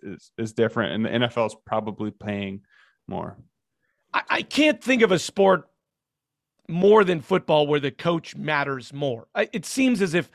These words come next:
Speaker 2: N F L, the coaches matter the most.
Speaker 1: I think so. I mean, you could maybe make an argument for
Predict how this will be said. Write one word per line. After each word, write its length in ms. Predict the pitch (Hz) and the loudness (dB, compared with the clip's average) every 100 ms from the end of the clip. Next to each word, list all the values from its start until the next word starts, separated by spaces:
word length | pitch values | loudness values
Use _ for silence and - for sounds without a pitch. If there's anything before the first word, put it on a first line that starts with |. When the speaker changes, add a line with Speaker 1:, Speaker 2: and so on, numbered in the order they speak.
| _ _ _ | _ _ _
Speaker 2:
N 120 | 214 | 2
F 160 | 208 - | 2 4
L, 180 | 175 156 | 2 2
the 80 | 147 | -2
coaches 460 | - 190 175 135 | 0 0 0 -8
matter 360 | 143 151 143 135 | -6 -4 -4 -6
the 120 | 127 | -8
most. 500 | 123 127 113 - - _ _ _ _ | -8 -6 -6 -10 -20 _ _ _ _
Speaker 1:
I 80 | 131 | 0
think 180 | 131 117 | 2 0
so. 360 | 123 104 90 - | 2 2 0 -2
I 60 | |
mean, 120 | 143 143 | 0 0
you 60 | |
could 140 | 135 123 | 0 0
maybe 400 | 113 120 131 131 | 2 2 0 0
make 220 | 127 123 | 0 -2
an 80 | 123 | 0
argument 600 | 123 135 123 123 123 - | 2 2 0 -2 -4 -6
for 440 | - 113 107 101 | -6 -2 -2 -4